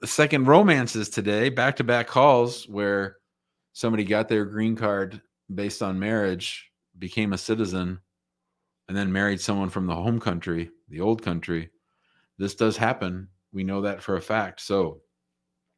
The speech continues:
in any event, my name is Jim Hacking. This is the Immigration Answer Show. We got about ten minutes left. I'm gonna try to bust through as many calls as I can. Um, I hope you all are having a good day, and I hope, if you haven't already, that you introduce yourself in the comments. Let us know where you're watching from.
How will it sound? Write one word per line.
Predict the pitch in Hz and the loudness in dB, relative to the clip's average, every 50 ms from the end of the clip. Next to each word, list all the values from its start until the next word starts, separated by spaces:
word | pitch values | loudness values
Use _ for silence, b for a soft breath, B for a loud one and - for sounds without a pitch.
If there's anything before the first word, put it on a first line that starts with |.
| _ _ _ _ - | _ _ _ _ -2
in | 104 110 | 2 2
any | 123 135 127 | 4 4 4
event, | 104 95 104 101 104 | 4 4 2 2 4
my | 107 113 | 4 4
name | 127 127 120 110 | 6 6 4 4
is | 101 98 | 2 2
Jim | - 113 104 101 | 0 0 0 2
Hacking. | 107 104 113 - 95 90 87 | 0 0 0 -2 -4 -4 -2
This | 95 98 98 | -4 -6 -4
is | 87 | -4
the | 92 90 | -4 -2
Immigration | 87 90 85 90 85 - - 85 | -2 -2 -2 -2 -2 -2 -4 -6
Answer | 87 87 - 90 85 | -6 -6 -6 -8 -4
Show. | - 87 85 | -2 -2 0
We | 92 | 2
got | 98 95 | 2 2
about | 90 85 80 - | 2 2 0 -2
ten | - 85 | -4 -4
minutes | 85 82 82 76 - - | -2 -2 -4 -6 -4 -2
left. | 85 85 92 - - _ b b b b b b b b b | 0 0 0 -2 -8 _ b b b b b b b b b
I'm | - | -8
gonna | 95 90 | -8 -8
try | 82 - 92 90 87 | -2 2 2 2 2
to | 80 76 | 2 0
bust | 73 73 92 92 87 - - | 0 2 2 2 2 0 -2
through | 92 87 85 | 0 0 0
as | 85 78 87 | 0 0 -2
many | 90 87 85 82 | -2 -2 -2 -4
calls | - - 90 90 87 82 87 | 0 2 2 2 2 0 -2
as | 80 80 | -4 -2
I | 85 82 80 | -2 -4 -4
can. | 78 - - 104 104 98 85 87 92 92 - _ _ _ _ _ _ _ _ _ | -6 -6 -4 -4 -2 -2 -2 -4 -6 -8 -12 _ _ _ _ _ _ _ _ _
Um, | 92 87 85 85 80 78 76 73 - _ _ _ | -8 -6 -6 -4 -6 -6 -8 -10 -12 _ _ _
I | - 87 | -4 -4
hope | 87 92 101 98 95 | 0 0 0 0 2
you | 98 92 90 | 2 4 4
all | 90 90 | 4 4
are | 87 | 4
having | 95 92 90 92 87 | 4 4 4 4 0
a | 85 | 0
good | 78 90 87 82 76 | 0 0 0 0 0
day, | 82 85 92 107 107 | -2 0 2 0 0
and | 95 85 | 0 -2
I | 78 | -2
hope, | 76 98 95 87 - - - - | 0 0 0 0 -2 -8 -12 -12
if | 90 80 | -8 -4
you | 85 | 0
haven't | 95 92 92 90 | 0 0 2 2
already, | 85 85 85 90 104 | 4 4 4 2 2
that | 98 92 90 | 2 2 0
you | 82 82 90 | 2 2 2
introduce | 92 92 85 90 95 - - | 2 2 2 0 -2 -2 -4
yourself | 95 - - 101 95 104 110 - 98 | -8 -2 2 4 4 4 2 0 -4
in | 87 | -4
the | 85 87 | -4 -4
comments. | - - 90 90 92 98 107 113 - | -2 -2 -2 0 0 0 -2 -2 -2
Let | - 87 | -2 -2
us | 85 85 - - | -2 -2 -2 -2
know | 90 | 0
where | 87 87 85 | 0 2 0
you're | 80 80 | 2 2
watching | 82 92 - - 104 90 | 2 0 0 -2 -6 -6
from. | - - 87 87 87 85 | -4 -2 0 0 0 -2